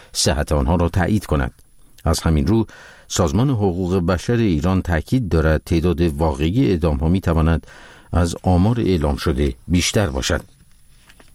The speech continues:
رئیس جمهوری اوکراین روز جمعه روسیه را متهم کرد که با موشکی که برای منهدم کردن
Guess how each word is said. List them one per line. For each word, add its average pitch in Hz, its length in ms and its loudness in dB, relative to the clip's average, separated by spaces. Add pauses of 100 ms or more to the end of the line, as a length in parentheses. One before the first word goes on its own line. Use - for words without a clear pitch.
(1300)
رئیس 87 260 2
جمهوری 110 640 0
اوکراین 95 720 0
روز 78 180 -4
جمعه 87 500 2
روسیه 95 360 -2
را 101 100 0
متهم 92 440 0
کرد 82 260 -2
که 82 160 0
با 78 180 0
موشکی 80 640 0
که 76 260 0
برای 82 320 0
منهدم 80 520 0
کردن 95 520 0